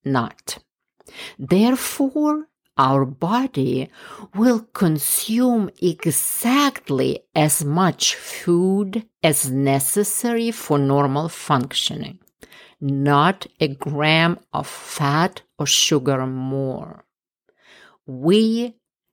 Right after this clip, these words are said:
have to trust it, but unfortunately, we don't know how to listen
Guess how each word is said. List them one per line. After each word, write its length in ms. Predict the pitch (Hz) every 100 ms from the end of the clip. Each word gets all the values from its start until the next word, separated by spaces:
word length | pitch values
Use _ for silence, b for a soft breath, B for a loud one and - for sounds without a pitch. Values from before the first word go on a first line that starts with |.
| _
have 340 | - - 151 -
to 100 | 165
trust 840 | - - - 220 226 110 - - -
it, 340 | 98 - - - _ _ _ _ _ _
but 220 | 143 165 170
unfortunately, 1080 | 175 - 349 370 - 147 - - - 139 B B
we 140 | B 220
don't 440 | 220 226 240 240 -
know 520 | 202 208 185 143 - _ _ _
how 340 | - 185 180
to 200 | 180 -
listen 920 | 135 147 143 147 220 220 - 135 135